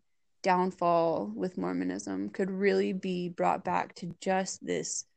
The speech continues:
this sense of seriousness that I held it with. Like, I think that the way I held Mormonism,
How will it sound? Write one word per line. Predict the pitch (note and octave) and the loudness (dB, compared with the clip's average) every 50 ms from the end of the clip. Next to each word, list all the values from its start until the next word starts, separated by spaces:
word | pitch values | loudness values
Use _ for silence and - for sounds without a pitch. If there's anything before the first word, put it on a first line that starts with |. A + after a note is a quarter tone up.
| _ _ _ _ _ _ _ _ _ _ _ _ _ _ _ _ | _ _ _ _ _ _ _ _ _ _ _ _ _ _ _ _
this | F3+ F3 E3 E3 | -2 -2 -2 -2
sense | - - - - F#3+ F3 F3 F#3+ F#3 - - - - | -4 -6 -4 -2 0 0 0 -2 -4 -6 -8 -4 -2
of | E3+ E3 E3+ E3 E3 E3 F#3+ - _ _ _ _ _ _ _ _ _ _ _ _ _ _ _ _ _ _ _ | -2 -2 -2 -2 -4 -8 -10 -14 _ _ _ _ _ _ _ _ _ _ _ _ _ _ _ _ _ _ _
seriousness | - - - - - - - F3+ G3 A#3 B3+ A#3+ F#3+ E3 - - F#3 C#3 D3 E3 - | -12 -12 -10 -10 -10 -4 0 4 6 8 8 8 6 4 4 0 -2 -4 -4 -6 -6
that | - E3 D#3 | -4 -4 -4
I | D3 | -4
held | - - - F3 F#3 A#3 A3+ | -4 -4 -2 0 0 2 2
it | G#3+ - - | 2 0 0
with. | - - - - - | -6 -10 -10 -10 -10
Like, | - - - - _ _ _ _ _ _ _ _ | -8 -8 -8 -10 _ _ _ _ _ _ _ _
I | F#3 F3+ | 0 0
think | F3+ - - - G3 G#3+ A#3+ A#3+ | 0 -2 2 2 2 2 4 2
that | C#4 A#3+ | 2 4
the | - A#3 | 4 4
way | G#3+ G3+ G3 G3+ G3+ | 4 6 6 6 8
I | G3 G3 F#3 | 8 6 6
held | F3+ - - F#3+ F#3+ A3 B3+ A3+ G#3+ | 4 2 0 2 4 4 4 4 4
Mormonism, | G#3+ F#3 F3 E3+ E3+ E3 E3 D#3+ D#3+ D#3 E3+ E3 D#3+ D#3+ E3+ F3+ G3+ G#3+ | 2 2 2 2 0 0 0 0 -2 -2 -2 -2 -2 -2 -2 -2 -4 -6